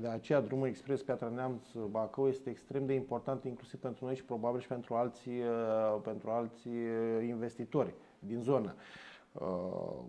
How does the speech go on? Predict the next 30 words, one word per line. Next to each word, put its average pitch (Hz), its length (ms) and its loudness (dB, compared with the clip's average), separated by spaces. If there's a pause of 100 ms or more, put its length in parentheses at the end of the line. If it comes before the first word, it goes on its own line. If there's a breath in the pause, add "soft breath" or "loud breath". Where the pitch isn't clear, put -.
(500)
sunt 139 280 -2
probleme 131 400 6
cu 110 160 -2
podurile, 123 500 2
sunt 113 200 -4
probleme 117 800 -2
cu - 80 -6
șoselele, 113 640 0
sunt 113 220 -6
probleme, 120 580 -4
multe 131 360 -2
alte 131 220 4
probleme 131 340 0
cu 135 120 -4
infrastructura. 123 680 0
Uitați, 110 300 2
din 113 200 -2
pricina 139 360 0
aceasta, 131 460 2
pentru 120 380 -4
că 120 140 -6
noi 117 240 -2
nu 131 160 0
avem 151 280 2
încă 143 220 2
siguranța 127 680 4
că - 120 -6
în 110 260 -2
continuare 117 640 0
putem 127 420 0